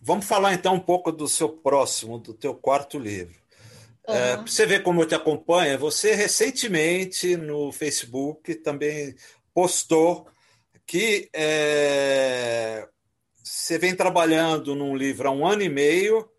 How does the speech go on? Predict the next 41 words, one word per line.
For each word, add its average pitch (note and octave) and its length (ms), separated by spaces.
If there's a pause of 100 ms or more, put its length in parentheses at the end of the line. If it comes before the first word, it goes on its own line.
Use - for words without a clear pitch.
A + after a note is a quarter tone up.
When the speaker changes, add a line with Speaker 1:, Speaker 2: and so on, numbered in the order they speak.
(580)
Speaker 1:
e D3 120
que G#3+ 120
o G3+ 60
Speaker 2:
Uhum. F#3+ 40
Speaker 1:
livro F3 500
já D#3+ 140
tinha D#3 420
cento A#3+ 320
e - 40
cinquenta E3+ 560
pá-, D3+ 340
cento A#3+ 220
e - 40
cinquenta G#3 360
e D#3 40
quatro D#3 320
páginas F#3 840 (380)
e E3 160
que E3+ 200
você F#3 160
Speaker 2:
Oh. D#3 100
Speaker 1:
tava F3 200
na G3 120
metade, D#3+ 680
que - 180
você F3+ 120
tava F3+ 300
na F3+ 100
metade. A#3+ 760 (680)
Speaker 2:
<laughs> - 1200
Speaker 1:
Fala A3+ 300
um C4 100
pouco A3 300
desse F#3 280
livro E3 240
pra F#3+ 160
gente. D3 240
Vai F3+ 180
ser B3 180
um C4+ 100
livro, A3 640